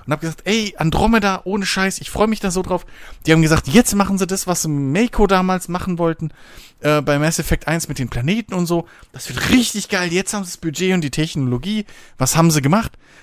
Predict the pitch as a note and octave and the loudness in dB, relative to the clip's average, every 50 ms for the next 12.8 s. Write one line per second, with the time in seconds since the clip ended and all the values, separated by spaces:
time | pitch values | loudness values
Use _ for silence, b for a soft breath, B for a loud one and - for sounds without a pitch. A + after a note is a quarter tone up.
0 | b b B2+ C#3 C#3 C#3 - - - - - E3 F#3+ F#3+ F3 F3+ F3+ F3 E3+ - | b b 0 0 0 0 -2 -2 0 2 4 6 6 6 6 4 4 2 2 -2
1 | E3 - - D#3+ D#3 - D#3+ D3 C#3 - B2+ B2 A#2+ A#2+ A#2 A2 - - F#3 G#3 | -4 -2 -2 -2 -2 -2 -2 -4 -4 -4 -4 -4 -4 -2 -4 -2 0 2 4 4
2 | A3+ - G#3 F3 D#3 D3+ E3+ E3 E3 - b b b b b b b b b D#3 | 4 4 2 0 0 0 -2 -2 -2 -6 b b b b b b b b b 0
3 | D#3+ D3 D3+ D3 D3+ D3 - - D3 D3+ C#3+ C#3+ A#2 B2 C3 B2+ A#2 - B2 A2+ | 2 2 2 2 0 -2 -2 2 4 4 4 4 4 2 2 0 0 2 0 0
4 | C#3 B2+ - - A#2+ G#2+ G#2 G#2 G#2+ - - - F#2 G2+ - G#2 A2 A2 - - | 2 2 2 0 0 0 -2 -4 -6 -8 -10 -12 -12 -12 -12 -14 -14 -12 -10 -8
5 | - F#2+ F2+ - - - - - F#2 F#2+ - _ - b b b b b b b | -8 -6 -6 -8 -10 -12 -12 -14 -14 -16 -16 _ -20 b b b b b b b
6 | b A#2+ A#2+ A#2 C3 C#3 A#2 G2+ A#2+ A#2+ - G#2+ A#2 G#2 G2+ F#2+ D#2+ - - - | b -4 -2 0 0 0 0 0 0 0 0 0 -2 -2 0 -2 -2 -2 -4 -6
7 | - - G#2 F#2+ - G2+ G2+ G2+ F#2 - - - - G#2 G2+ G2+ G#2 A2 G#2+ - | -4 -4 -6 -4 -2 0 0 0 -2 0 4 4 4 6 4 2 2 0 0 -2
8 | - G2+ - b b b b b b b B2+ C3+ C#3 - - C#3+ B2 D3+ D#3+ C#3+ | -8 -16 -18 b b b b b b b 2 4 4 4 4 4 2 2 0 0
9 | C#3 C3 B2 B2 A#2 A2+ C3 C3 C3+ C3 B2 B2+ B2 A#2 - - - - - A2+ | 2 2 0 0 2 4 6 6 8 8 6 6 4 2 0 -4 -6 -6 -6 -6
10 | A2 G2+ - - F#2+ A2 C3+ - - - - b b b b b b b b b | -6 -6 -6 -10 -12 -14 -14 -16 -18 -18 -20 b b b b b b b b b
11 | b - C#3 C#3 C#3 - _ _ _ _ _ _ _ _ _ _ _ _ _ _ | b 2 2 2 2 0 _ _ _ _ _ _ _ _ _ _ _ _ _ _
12 | _ _ _ _ _ _ - - _ _ - - F3+ F3 D#3+ | _ _ _ _ _ _ -20 -20 _ _ 0 2 4 6 6